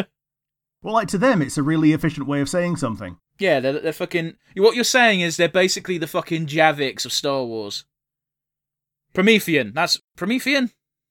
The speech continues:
Speaker 1: Yeah, uh, Prothean.
Speaker 2: Prothean. Fuck. I knew I was wrong, but I wasn't sure how much wrong.
Speaker 1: Prometheans are the really giant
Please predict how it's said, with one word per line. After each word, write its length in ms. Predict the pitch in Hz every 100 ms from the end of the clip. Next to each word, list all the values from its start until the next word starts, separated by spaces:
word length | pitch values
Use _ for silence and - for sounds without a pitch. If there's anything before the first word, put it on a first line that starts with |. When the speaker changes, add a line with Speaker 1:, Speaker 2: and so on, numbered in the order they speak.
| _ _ _ _
Speaker 1:
Yeah, 160 | 117 117
uh, 260 | 110 131 135
Prothean. 380 | 151 135 101
Speaker 2:
Prothean. 420 | 98 190 180 175 139
Fuck. 380 | - 233 165 -
I 60 |
knew 180 | 180 269
I 80 | 240
was 180 | 175 165
wrong, 220 | 156 135
but 80 | 147
I 40 |
wasn't 220 | 175 190
sure 200 | - 190
how 240 | 175 165 156
much 300 | 160 151 -
wrong. 260 | 139 117 110 _ _ _ _ _ _ _ _ _ -
Speaker 1:
Prometheans 680 | 131 175 214 165 151 147
are 60 | 139
the 100 | 127
really 300 | 127 156 139
giant 480 | 107 139 143 139